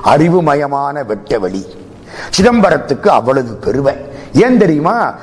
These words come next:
அங்க நடராஜாவுக்கு பக்கத்துல ஒரு ரகசியம் ஒண்ணு இருக்கு.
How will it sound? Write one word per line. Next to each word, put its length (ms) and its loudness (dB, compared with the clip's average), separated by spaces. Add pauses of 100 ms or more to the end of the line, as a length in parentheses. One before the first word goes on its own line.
அங்க 240 0
நடராஜாவுக்கு 920 0 (100)
பக்கத்துல 580 2 (220)
ஒரு 160 4
ரகசியம் 560 0
ஒண்ணு 140 -6
இருக்கு. 440 -8